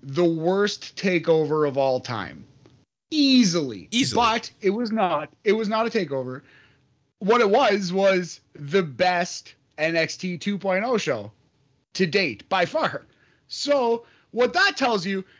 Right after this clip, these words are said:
Speaker 1: is there's a wide chasm between what N X T used to be and what N X T is now,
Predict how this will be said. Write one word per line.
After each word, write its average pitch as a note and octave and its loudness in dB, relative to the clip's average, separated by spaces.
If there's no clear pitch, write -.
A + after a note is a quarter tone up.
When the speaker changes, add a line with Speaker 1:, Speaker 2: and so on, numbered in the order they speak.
Speaker 1:
is G#3 -4
there's C#4+ 4
a D#4 2
wide B3+ 2
chasm G#3 0
between G3+ -2
what G3+ 4
N G3+ 2
X G3 0
T G#3+ -8
used A#3+ -2
to C4 -6
be B3+ 0
and B3 -4
what B3 2
N G3 2
X E3 -2
T C3+ -4
is A2+ -6
now, F2 -14